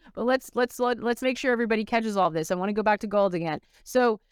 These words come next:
Samuel sat down with Lawrence Lepard on th-, from Three I-, on our Three Ideas show, who talked about gold. It was one of his calls in the beginning of the year. It did very well.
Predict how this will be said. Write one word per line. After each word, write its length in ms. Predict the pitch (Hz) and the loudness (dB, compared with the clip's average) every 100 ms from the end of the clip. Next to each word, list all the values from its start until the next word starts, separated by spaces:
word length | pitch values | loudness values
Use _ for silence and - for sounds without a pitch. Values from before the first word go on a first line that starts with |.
| _ _ _ - | _ _ _ -20
Samuel 720 | 180 - 254 311 285 240 202 - | -8 0 2 4 2 2 2 0
sat 300 | - 208 196 | 0 0 2
down 440 | 208 190 190 175 | 0 0 0 0
with 140 | 185 180 | -4 -2
Lawrence 340 | 190 185 170 | 0 0 0
Lepard 520 | 185 180 160 135 123 - | 2 2 0 -2 -4 -4
on 220 | 175 175 | -2 -2
th-, 200 | - 190 | -6 -16
from 300 | - 185 175 | -4 -2 -2
Three 260 | - 214 208 | -6 -2 2
I-, 160 | 175 170 - | 2 0 0
on 160 | 170 | 0
our 180 | 165 156 | 0 -2
Three 220 | - 196 | -2 0
Ideas 420 | 180 165 165 180 | 0 0 0 -2
show, 440 | - 175 143 131 131 _ _ - | -2 -2 0 0 -2 _ _ -8
who 120 | 233 | -4
talked 320 | 240 226 202 | 2 2 2
about 260 | 196 180 180 | 0 -2 0
gold. 320 | 175 165 156 | 0 0 -2
It 80 | 139 | -4
was 140 | 160 | -4
one 160 | - 202 | -2 -2
of 80 | |
his 180 | 220 240 | -2 -4
calls 440 | - 220 202 190 190 | -2 2 4 4 0
in 40 | |
the 60 | 190 | -4
beginning 280 | 180 180 | -2 -2
of 80 | 185 | -2
the 80 | 175 | -4
year. 280 | 175 170 165 | -2 0 -2
It 100 | 156 | -2
did 160 | 156 | -6
very 240 | 147 175 196 | -2 0 0
well. 480 | 175 170 156 160 | 2 2 2 0